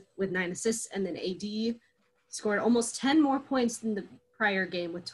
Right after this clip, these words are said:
thirty-four points and also had ten rebounds. Obviously, his rebounds went down, but his points went up. So if the Lakers wanna keep winning, that's what they need to do is, like,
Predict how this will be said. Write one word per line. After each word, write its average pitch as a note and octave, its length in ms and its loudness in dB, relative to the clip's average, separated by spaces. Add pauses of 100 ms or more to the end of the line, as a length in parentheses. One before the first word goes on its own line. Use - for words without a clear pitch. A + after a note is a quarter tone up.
(100)
thirty-four G#3+ 440 0
points G3 300 -6
and F#3 100 -6
also F#3+ 240 -6
had F3 180 -8
ten F#3+ 240 -2
rebounds. D3 480 -12
Obviously, F#3+ 340 0
his E3 200 -8
rebounds F3+ 360 -6
went D#3+ 160 -10
down, G3 220 -2
but F#3+ 120 -4
his F3+ 120 -8
points - 320 -10
went D#3+ 160 -12
up. C3 160 -14 (600)
So G#3+ 160 0
if G3+ 100 -4
the G3 60 0
Lakers G#3+ 420 2
wanna A3 300 2
keep G3+ 320 -4
winning, A3+ 320 4
that's G3 240 0
what F#3+ 100 -4
they F#3 100 0
need F3+ 200 0
to E3+ 80 -8
do F3+ 200 -6
is, E3+ 160 -8
like, D#3 200 -10